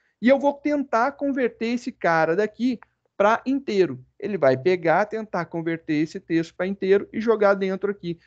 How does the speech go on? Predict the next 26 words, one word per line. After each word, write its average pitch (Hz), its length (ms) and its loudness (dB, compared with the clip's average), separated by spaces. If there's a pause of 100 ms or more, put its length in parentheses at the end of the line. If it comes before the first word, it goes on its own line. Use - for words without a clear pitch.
(140)
da 170 140 4
variável 170 580 4
número 196 320 -4
um. 180 160 -8 (280)
A 143 120 0
mesma 175 380 2
coisa 165 300 0
ele 156 100 0
vai 151 140 2
fazer 143 300 -2
pro 135 180 -6
texto 131 340 -6
dois, 170 360 0
tentar 143 280 -2
jogar 139 300 0
dentro 131 180 -2
da 139 60 0
variável 143 420 2
dois, 185 380 2 (360)
executo 226 640 0
a 202 80 6
soma 196 440 2
dessas 165 340 0
duas 151 300 0
e 151 40 2
atribuo 139 560 -4